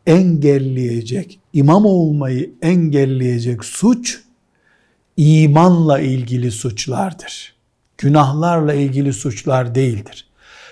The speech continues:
Mesela faiz almıyordur, kumar oynamıyordur, içki içmiyordur vesaire. Ama İslamiyet hakkında farklı düşünceleri vardır. Sekülerizmi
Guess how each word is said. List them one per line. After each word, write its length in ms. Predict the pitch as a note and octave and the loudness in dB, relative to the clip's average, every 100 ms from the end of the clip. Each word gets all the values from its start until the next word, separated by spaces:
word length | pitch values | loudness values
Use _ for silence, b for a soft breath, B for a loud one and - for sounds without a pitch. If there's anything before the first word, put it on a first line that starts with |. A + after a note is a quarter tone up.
| b - | b -2
Mesela 760 | C3+ E3 - B2 G2+ F2 F#2+ _ _ _ _ _ _ _ _ _ _ _ _ _ _ _ _ _ _ _ _ - | 2 4 2 0 -2 -6 -10 _ _ _ _ _ _ _ _ _ _ _ _ _ _ _ _ _ _ _ _ -4
faiz 420 | D3+ D3 C#3+ D3+ | 2 4 4 4
almıyordur, 640 | G3+ G3+ G3 D#3+ A2+ - _ - | 2 2 0 -2 -6 -14 _ -6
kumar 280 | C3 B2+ | -2 2
oynamıyordur, 760 | D3+ E3 F3+ F#3+ G3+ F3 C#3 A#2+ - - | 4 6 4 2 0 -2 -4 -8 -18 -10
içki 360 | B2+ - - E3+ | -8 -8 -2 -2
içmiyordur 680 | E3+ F#3+ F#3+ F#3 D#3 C3+ B2 | 0 0 0 2 0 -2 0
vesaire. 640 | B2 F3+ E3+ C3 A2+ G#2+ _ - | 0 2 2 2 -2 -8 _ -2
Ama 520 | C3+ C#3+ G#3 G#3+ - _ _ _ _ _ _ _ _ _ _ - | 2 4 2 -2 -20 _ _ _ _ _ _ _ _ _ _ -2
İslamiyet 880 | G#3 - - G3 F#3 E3+ E3+ G3 - | 0 0 0 0 2 0 0 0 -2
hakkında 920 | C3 C#3 - - C3 B2 C#3+ F#3+ - | -8 -8 -10 -4 -2 0 0 -2 -6
farklı 480 | - C#3 A#2 G#2+ E3+ | -4 -2 -2 -2 -2
düşünceleri 680 | F3 - F#3+ F#3+ G#3 C4+ C#4 | -2 -2 -2 0 0 0 0
vardır. 460 | B2+ G#2 - - _ _ _ _ _ _ - | -2 -4 -10 -20 _ _ _ _ _ _ -14
Sekülerizmi 1300 | - D#3 - G3 F#3 F#3+ A3+ D3+ D3 C#3 C3+ F3+ | -2 -2 0 2 2 4 2 2 0 0 0 -2